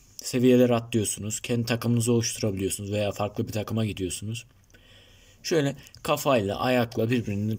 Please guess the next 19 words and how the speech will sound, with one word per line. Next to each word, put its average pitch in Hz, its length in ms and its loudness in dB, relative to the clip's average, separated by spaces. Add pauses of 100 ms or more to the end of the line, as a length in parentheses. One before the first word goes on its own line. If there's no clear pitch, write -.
birbirinizin 113 680 -2
kalesine 98 460 -4
gol 120 160 4
atmaya 101 300 -2
çalışıyorsunuz. 87 640 -8 (720)
Yerden 135 340 2
atabiliyorsunuz, 110 720 -2
ayakla 113 440 -2
havadan 117 280 2
atabiliyorsunuz, 104 560 -4
bir 156 80 -6
de 147 100 -4
kafa 127 260 -2
atabiliyorsunuz 87 600 -6
topa. - 260 -12 (1300)
Bence 151 220 -2
güzel 165 320 2
bir 113 80 4
oyun. 123 280 2